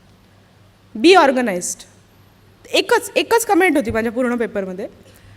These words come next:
आणि, अ, मी त्याच्यावर खूप विचार केला की exactly काय, म्हणजे प्र-, आपण क-, कुठे चुकतोय.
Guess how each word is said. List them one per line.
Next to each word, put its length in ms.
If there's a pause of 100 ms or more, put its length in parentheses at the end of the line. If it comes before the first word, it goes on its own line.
(280)
आणि, 520
अ, 280 (240)
मी 120
त्याच्यावर 320
खूप 180
विचार 260
केला 260 (680)
की 120
exactly 440
काय, 220
म्हणजे 200
प्र-, 300 (360)
आपण 280
क-, 220 (340)
कुठे 240
चुकतोय. 380